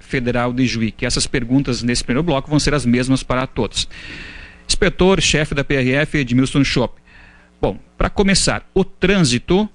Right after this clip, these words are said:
na sua avaliação, como também representante dessa área de segurança do trânsito, tem solução, Edmilson?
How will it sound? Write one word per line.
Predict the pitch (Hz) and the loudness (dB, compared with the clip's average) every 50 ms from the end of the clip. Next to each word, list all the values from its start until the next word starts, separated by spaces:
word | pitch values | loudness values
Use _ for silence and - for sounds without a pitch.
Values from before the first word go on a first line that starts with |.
| _ _ | _ _
na | - 117 117 113 | -6 -6 -4 -4
sua | - - - 151 143 | -4 -2 0 0 0
avaliação, | 120 123 117 113 110 - - - - 151 151 160 160 160 156 147 - | 0 0 -2 -2 -2 -2 -2 0 0 2 2 2 2 2 2 0 -2
como | - 131 123 123 123 113 | -2 0 2 2 2 2
também | - 131 120 123 123 | 0 0 0 2 2
representante | 131 143 - - 120 104 120 113 107 - - 135 147 151 - | 0 0 -2 -2 -2 0 -2 -2 -2 -2 -2 -2 0 0 -2
dessa | 120 120 113 110 - - | -2 -2 -2 -2 -2 -4
área | 117 117 117 | -4 -2 -2
de | 117 | -2
segurança | - - 131 107 107 110 113 131 147 156 147 - | -2 -2 -2 -2 0 0 2 2 2 2 2 2
do | 123 113 | 0 -2
trânsito, | 110 - - 143 147 156 139 123 117 - - - - - - - - - - - | -4 -2 -2 0 2 2 0 0 -2 -6 -10 -12 -12 -16 -20 -20 -20 -20 -20 -4
tem | - - 185 214 214 | 0 2 4 4 4
solução, | - - - 127 120 113 - - - 139 143 160 170 160 131 - | 4 2 0 0 0 0 0 0 2 2 4 4 4 2 2 0
Edmilson? | 131 117 117 117 113 107 104 - - | -2 0 2 2 2 2 0 -4 -10